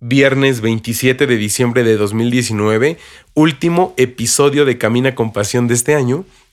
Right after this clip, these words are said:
quiero agradecer, primero que nada, a Omar Iniesta, que está aquí del otro lado y que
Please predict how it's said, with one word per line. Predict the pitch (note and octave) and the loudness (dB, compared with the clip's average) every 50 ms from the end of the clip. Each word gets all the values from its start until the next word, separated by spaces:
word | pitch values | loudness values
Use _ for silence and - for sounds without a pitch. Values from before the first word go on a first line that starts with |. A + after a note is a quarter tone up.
| _ _ | _ _
quiero | - C3 C3 D3 | 0 2 4 4
agradecer, | D3 C#3 B2+ A2+ G#2+ G#2+ F#2+ A#2+ A#2 C3 E3+ - - - - - - - - | 4 4 2 2 2 0 2 2 2 2 0 -2 -10 -18 -20 -20 -20 -10 -4
primero | - D3 D3+ E3 G#3 A#3+ B3 | -2 2 4 4 4 4 2
que | B3 F#3 | 2 2
nada, | D3+ C#3 C#3+ D3 D#3 E3 F#3+ A3+ A3+ - _ _ _ - | 2 2 2 2 2 2 0 -2 -4 -8 _ _ _ 0
a | C3 B2+ B2 - | 0 0 0 2
Omar | C3+ B2+ A#2+ A#2+ C3 C#3 D3 - - - - | 0 0 2 2 2 2 2 0 -2 -6 -4
Iniesta, | D#3+ D3 B2+ A#2+ A#2+ B2 B2 B2+ B2+ A#2+ B2 - - - - F3+ F#3 | -2 0 0 2 2 2 2 2 2 0 0 -4 -8 -10 -12 -12 -10
que | - - A#2 | -6 -4 -4
está | A2 - A2+ | -2 -2 -2
aquí | G#2+ G#2+ A#2 | -2 0 2
del | A2+ A2+ A2 | 2 2 2
otro | A2 G#2+ A#2 G#2+ G#2+ | 2 2 2 2 2
lado | G#2 G2+ G2+ A2+ D3 G3 - | 2 2 2 0 -2 -2 -6
y | A2 | -8
que | - - G2+ F#2+ F#2+ - | -6 -4 -4 -4 -6 -8